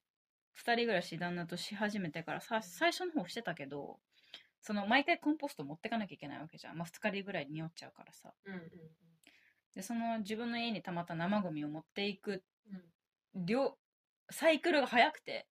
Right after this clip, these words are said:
Speaker 2: うんうんうん。
Speaker 1: なんでこんな早いんだろうって思ったら、
Speaker 2: うん。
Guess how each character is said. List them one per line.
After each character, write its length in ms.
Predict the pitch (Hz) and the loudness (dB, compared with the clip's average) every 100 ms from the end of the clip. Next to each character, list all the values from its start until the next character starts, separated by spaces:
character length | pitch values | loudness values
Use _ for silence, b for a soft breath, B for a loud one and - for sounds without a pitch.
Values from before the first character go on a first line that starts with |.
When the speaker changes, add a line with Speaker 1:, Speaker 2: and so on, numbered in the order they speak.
| 214 | -12
Speaker 2:
う 40 | |
ん 40 | 202 | -12
う 40 | |
ん 80 | 185 196 175 _ 185 | -10 -16 -16 _ -16
う 20 | |
ん。 40 | 175 | -10
Speaker 1:
な 100 | 302 | -8
ん 60 | |
で 80 | 214 | -6
こ 100 | 202 | -4
ん 60 | 185 | -4
な 60 | |
早 180 | 180 170 | -2 -2
い 20 | |
ん 40 | 156 | -2
だ 80 | |
ろ 80 | 147 | -4
う 20 | |
っ 20 | 147 | -8
て 100 | 147 | -8
思 140 | 151 | -8
っ 40 | - | -8
た 80 | - | -2
ら、 380 | 170 156 156 | 2 2 -2
Speaker 2:
う 60 | |
ん。 40 | - | -6